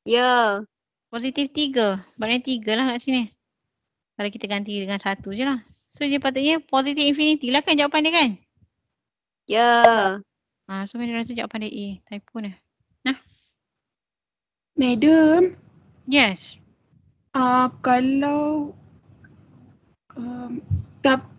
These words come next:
Speaker 3: kalau atas positif, bawah tu bukan negatif ke?
Speaker 2: Atas positif.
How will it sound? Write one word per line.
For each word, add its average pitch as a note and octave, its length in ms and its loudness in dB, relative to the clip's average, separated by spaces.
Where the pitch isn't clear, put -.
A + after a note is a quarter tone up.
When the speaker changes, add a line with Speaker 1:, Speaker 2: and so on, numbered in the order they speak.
Speaker 3:
kalau C#4+ 400 6
atas D4 400 2
positif, C#4+ 720 0
bawah B3+ 320 4
tu E4 160 -2
bukan E4 320 2
negatif D4+ 640 2
ke? F#3+ 240 -10
Speaker 2:
Atas C#4+ 720 0
positif. G#3+ 720 -6